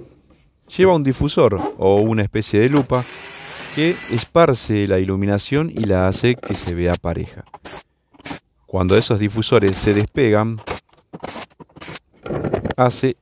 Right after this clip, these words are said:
esta falla que se ven como lunares o puntos blancos en nuestra imagen. Generalmente lo hacen los de la marca L G, lo cual vamos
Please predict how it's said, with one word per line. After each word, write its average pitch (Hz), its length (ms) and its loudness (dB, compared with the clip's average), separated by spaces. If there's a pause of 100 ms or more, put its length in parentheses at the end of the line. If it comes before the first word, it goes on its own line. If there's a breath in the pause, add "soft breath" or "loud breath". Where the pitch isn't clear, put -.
esta 143 300 -2
falla 107 320 0
que 98 80 -6
se 92 140 0
ven 98 180 0
como 131 320 2
lunares 104 720 2 (240)
o 120 60 -10
puntos 160 340 0
blancos 113 480 0
en 101 60 -4
nuestra 98 260 -6
imagen. 101 480 -6 (560)
Generalmente 135 640 2
lo 117 180 6
hacen 117 280 2
los 101 100 -2
de 95 60 -2
la 95 100 -2
marca 101 500 -2
L 101 240 -6
G, 117 320 -2 (1080)
lo 151 120 0
cual 170 280 4
vamos 123 500 0